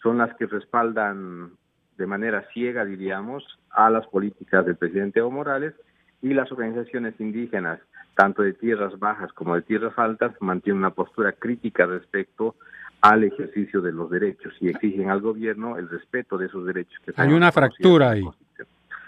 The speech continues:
Speaker 1: Así es, hay una fractura. Pero después, el año dos mil trece, el gobierno de Evo Morales, justamente al ver la unidad que tenían las naciones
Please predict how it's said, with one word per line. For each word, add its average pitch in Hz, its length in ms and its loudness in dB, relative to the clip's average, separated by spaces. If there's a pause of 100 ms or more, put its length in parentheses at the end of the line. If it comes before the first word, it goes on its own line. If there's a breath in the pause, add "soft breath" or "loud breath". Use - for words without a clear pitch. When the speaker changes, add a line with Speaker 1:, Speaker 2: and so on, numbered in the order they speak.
Speaker 1:
Así 85 260 4
es, - 140 -4
hay 117 100 4
una 120 140 6
fractura. 117 440 -2 (480 loud breath)
Pero 139 160 6
después, 165 480 0 (100)
el 113 140 4
año 143 180 4
dos 147 160 0
mil 160 160 0
trece, 151 460 -2 (480)
el 101 120 -2
gobierno 139 460 -4
de 139 100 -4
Evo 139 160 -6
Morales, 139 420 -6
justamente 120 800 -8
al 98 180 -2
ver 120 360 -6
la 101 120 -2
unidad 98 500 -2
que 110 100 -2
tenían 95 420 -6
las 90 140 -6
naciones 95 380 -6